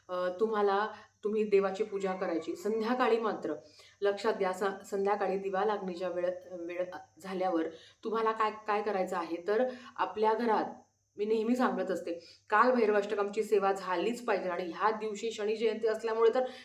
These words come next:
काल भैरवाष्टकम घरात पठण करायचंच. अ, काल भैरवाष्टकम अकरा वेळा पठण झालंच पाहिजे. एक वेळा करू का नाही, तुम्हाला काही अडचण असेल न, नसेल, काय असेल नसेल ते, पण काल भैरवाष्टकमचं पठण विसरायचं नाही आहे.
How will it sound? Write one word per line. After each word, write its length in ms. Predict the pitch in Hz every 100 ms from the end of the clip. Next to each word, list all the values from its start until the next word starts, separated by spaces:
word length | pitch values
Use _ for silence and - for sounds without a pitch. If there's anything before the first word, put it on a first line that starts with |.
| -
काल 220 | 226 247
भैरवाष्टकम 640 | 247 240 233 233 240 233
घरात 240 | 202 214 220 - - -
पठण 320 | 233 214 233
करायचंच. 560 | 226 196 190 196 254 - - - - 202
अ, 160 | 202
काल 280 | 202 202 208
भैरवाष्टकम 580 | 226 226 214 - - 214
अकरा 280 | 220 214 233
वेळा 140 | 226 226
पठण 420 | 226 220 226 -
झालंच 560 | 196 196 208 247 -
पाहिजे. 400 | - 196 165 170 - - - -
एक 200 | 202 220
वेळा 140 | 220
करू 220 | 220 226 226
का 120 | 208
नाही, 440 | 214 208 196 - _ 240
तुम्हाला 240 | 240 240
काही 160 | 240 247
अडचण 360 | 208 208 240 233
असेल 560 | 208 254 240 247 247 226
न, 40 | 220 - -
नसेल, 380 | 214 220 - 240
काय 300 | 247 254 311
असेल 440 | 262 254 254 214
नसेल 260 | 220 220 208
ते, 440 | 202 190 - - -
पण 140 | 202
काल 220 | 202 220
भैरवाष्टकमचं 640 | 233 240 214 202 208 202 208
पठण 260 | 196 202
विसरायचं 480 | 196 190 190 185 196
नाही 160 | 185 170
आहे. 220 | 165